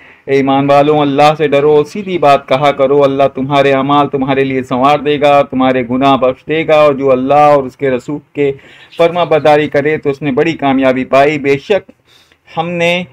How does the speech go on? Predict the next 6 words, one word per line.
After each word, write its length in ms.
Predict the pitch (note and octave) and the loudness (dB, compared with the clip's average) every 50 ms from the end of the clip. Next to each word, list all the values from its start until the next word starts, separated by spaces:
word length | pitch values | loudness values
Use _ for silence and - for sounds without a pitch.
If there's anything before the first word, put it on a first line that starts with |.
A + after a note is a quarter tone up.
| _ _ _ _ _ _ - C#3+ | _ _ _ _ _ _ 2 2
आसमानों, 680 | C3 C3+ C#3 - D3+ D3+ D#3 E3+ F3 F3+ F3+ F3 E3 C3+ | 2 2 2 -2 -2 0 0 0 0 0 -2 -2 -2 -2
ज़मीनों 600 | B2+ C3+ C3+ C#3+ D3+ E3 F3 F3+ F3+ F#3 F3+ F3+ F3+ E3+ - C3+ | -2 -2 -2 -2 -4 -4 -6 -6 -4 -4 -4 -6 -6 -6 -6 -4
और 360 | C3 C3+ C#3 C#3+ C#3+ C3+ - _ | 0 0 2 2 0 -2 -2 _
पहाड़ 440 | C#3 C3 - - D3+ D#3+ E3 E3+ F3 E3+ | -2 -2 0 2 4 4 4 4 4 2
पर 300 | - E3 E3 E3 E3 D#3 - C#3 | 2 0 0 0 0 -2 -2 -2
अमानत 420 | C3+ C3+ D3 E3 E3+ E3 E3 - | 0 0 0 0 0 -2 -4 -4